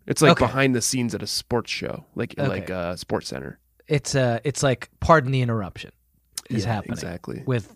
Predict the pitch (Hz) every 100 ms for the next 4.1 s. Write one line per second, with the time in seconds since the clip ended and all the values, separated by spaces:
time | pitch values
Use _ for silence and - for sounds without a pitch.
0 | - 107 92 - _ _ - 135 131 -
1 | 117 110 104 104 104 98 101 101 107 104
2 | - 113 113 110 107 98 95 92 85 98
3 | 98 123 123 113 110 95 107 87 78 -
4 | -